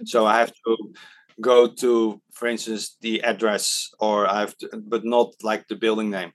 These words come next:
Like, i-, in, in Hong Kong, for instance, also in Hong Kong, a, a lot of the navigation is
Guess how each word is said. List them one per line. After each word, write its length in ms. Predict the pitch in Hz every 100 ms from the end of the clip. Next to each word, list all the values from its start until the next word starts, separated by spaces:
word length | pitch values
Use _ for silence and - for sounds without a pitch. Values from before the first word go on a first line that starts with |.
| _
Like, 220 | 101 98 -
i-, 140 | 139 -
in, 120 | 139
in 140 | 139 139
Hong 160 | 139
Kong, 240 | 139 151 165
for 140 | -
instance, 180 | 147 135
also 320 | 139 139 107 - -
in 120 | 151
Hong 160 | 139 131
Kong, 320 | 143 147 165 - -
a, 100 | 127 -
a 60 | 127
lot 240 | 127 147
of 60 | 139
the 60 | 135
navigation 600 | 131 120 120 127 120 135
is 140 | 120